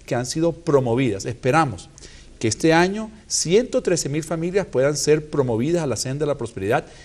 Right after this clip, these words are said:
es decir, ya superen su condición de pobreza extrema, y que en el cuatrenio trescientas cincuenta mil familias, quiere decir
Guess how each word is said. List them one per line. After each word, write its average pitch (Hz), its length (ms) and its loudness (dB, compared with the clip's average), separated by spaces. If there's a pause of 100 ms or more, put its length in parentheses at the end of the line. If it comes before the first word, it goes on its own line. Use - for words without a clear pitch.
(120)
es 123 100 0
decir, 160 600 0
ya 123 100 2
superen 180 540 4
su 147 140 -6
condición 120 380 -4
de 143 100 -2
pobreza 107 320 -2
extrema, 117 420 0 (360)
y 160 120 -4
que 165 100 2
en 156 80 4
el 240 160 4
cuatrenio 165 640 2
trescientas 254 680 -2
cincuenta 151 420 -2
mil 135 160 -4
familias, 147 480 -8 (380)
quiere 139 220 6
decir 165 560 2